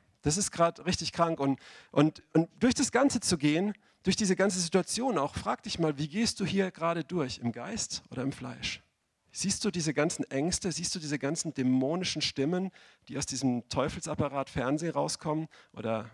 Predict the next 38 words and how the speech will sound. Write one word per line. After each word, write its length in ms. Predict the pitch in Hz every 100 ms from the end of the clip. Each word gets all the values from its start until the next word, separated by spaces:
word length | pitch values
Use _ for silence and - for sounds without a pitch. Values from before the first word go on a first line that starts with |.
| _ _ -
ähm, 440 | 117 113 113 120 104 _ _ -
was 180 | -
wir 60 | 127
sonst 300 | 117 151 -
so 100 | 139
alles 220 | 143 147
an 100 | 135
Podcasts 560 | - 156 - 156 - -
haben, 300 | 143 139 139 - - -
ähm, 420 | 123 120 131 123 - - _ -
die, 140 | 131
die, 140 | 131
die 100 | 120
sagen, 340 | 117 123 120 117
„Angst, 680 | 139 147 135 135 - - -
es 120 | - -
wird 180 | 131
alles, 300 | 139 156 135
boah, 240 | - 156 147
boah, 200 | 143 143
boah.“ 280 | 147 131 - - - -
Und 140 | 113
du 40 |
kriegst 260 | - 147 -
Panik. 380 | 165 156 151 127
Und 100 | 131
Zack 200 | 175 196
hat 80 | 170
das 140 | -
le-, 80 | 151
vorletztes 420 | - 160 160 165
Mal 120 | 151
gesagt: 280 | 139 147 -
Aus 160 | 131 -
Angst 520 | 156 165 156 - - _ _ _ _ _ -
kommt 140 | 120
schnell 220 | - 123
Hass. 400 | 110 95 - -